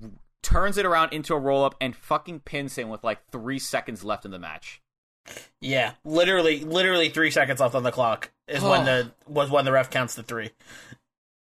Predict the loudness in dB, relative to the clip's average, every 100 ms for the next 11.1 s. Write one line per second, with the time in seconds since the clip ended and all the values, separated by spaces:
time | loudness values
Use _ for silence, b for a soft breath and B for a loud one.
0 | -6 0 2 4 2 -2 0 -2 -2 _
1 | _ -10 0 0 0 -6 -10 -4 -4 -2
2 | -4 -4 -6 0 2 2 0 -2 -8 -6
3 | 2 2 2 -6 0 2 4 4 2 0
4 | -4 -4 -8 -20 _ _ _ _ 0 0
5 | 2 0 0 -2 -4 -6 -6 0 2 2
6 | 0 0 0 0 0 -2 -6 -6 0 -2
7 | -2 -8 -8 -8 -8 -8 -4 -2 -2 -4
8 | -10 -12 -6 -4 -4 -6 -6 -6 -4 -4
9 | -4 -6 -6 -6 -6 -4 -4 -4 -8 -8
10 | -4 0 2 2 0 -6 2 4 4 2
11 | -4